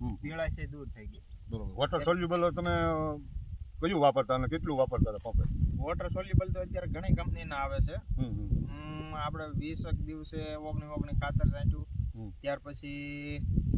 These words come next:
Speaker 2: બીજા સ્ટેજમાં જે આવે છે ઈ ખાતર આપ્યું. ત્રીજા સ્ટેજમાં હમણાં ચાર દિવસ પહેલા તેર જીરો પિસ્તાળીસ આપ્યું.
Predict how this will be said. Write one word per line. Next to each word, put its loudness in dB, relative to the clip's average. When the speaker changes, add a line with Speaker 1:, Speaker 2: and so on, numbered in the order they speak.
Speaker 2:
બીજા 2
સ્ટેજમાં 0
જે -2
આવે 0
છે -10
ઈ -6
ખાતર -2
આપ્યું. -2
ત્રીજા -2
સ્ટેજમાં 0
હમણાં -6
ચાર -2
દિવસ -4
પહેલા -4
તેર -2
જીરો 2
પિસ્તાળીસ 0
આપ્યું. -10